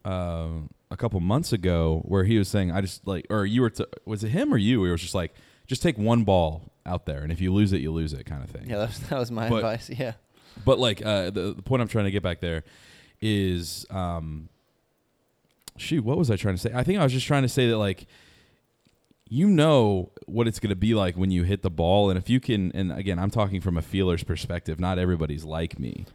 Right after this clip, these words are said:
Speaker 2: No, but m-, everybody needs to be a feeler 'cause it's the only way to maintain it long term.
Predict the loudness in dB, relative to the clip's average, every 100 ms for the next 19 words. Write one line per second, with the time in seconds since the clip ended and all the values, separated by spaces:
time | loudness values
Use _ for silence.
0 | -8 -4 -2 -2 -4 -4 -6 -10 -10 -2
1 | -2 2 2 2 0 -2 -4 -2 -2 0
2 | -2 -2 -2 -6 -6 -6 -6 -4 -6 -6
3 | -6 -6 -2 -2 -2 -4 -4 -4 -8 -10
4 | -12